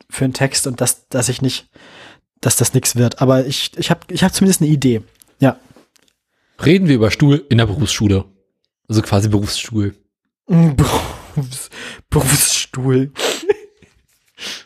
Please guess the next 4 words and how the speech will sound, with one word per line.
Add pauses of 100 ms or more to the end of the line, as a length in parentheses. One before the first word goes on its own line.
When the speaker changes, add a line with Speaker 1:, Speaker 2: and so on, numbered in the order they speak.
(640)
Speaker 1:
Hm. (680)
Speaker 2:
Nicht
so
gut?